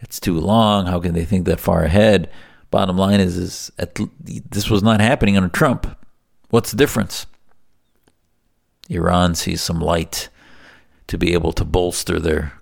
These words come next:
global terror operations and radicalize our kids, radicalize our communities against our own. And meanwhile, the Islamists are laughing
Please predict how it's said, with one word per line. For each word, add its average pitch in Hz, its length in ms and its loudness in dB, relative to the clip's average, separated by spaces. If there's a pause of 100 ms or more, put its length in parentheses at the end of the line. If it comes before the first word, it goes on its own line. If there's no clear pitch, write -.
global 82 420 2
terror 87 380 2
operations - 840 -6 (480)
and 90 140 -2
radicalize 85 840 2
our 71 120 0
kids, 80 500 0 (380)
radicalize 95 640 2
our 80 80 0
communities 82 520 0
against 78 380 -2
our 76 380 0
own. 69 500 0 (960)
And 82 160 -2
meanwhile, 80 680 2
the - 120 -4
Islamists - 880 -4 (1080)
are 78 120 -2
laughing - 560 -6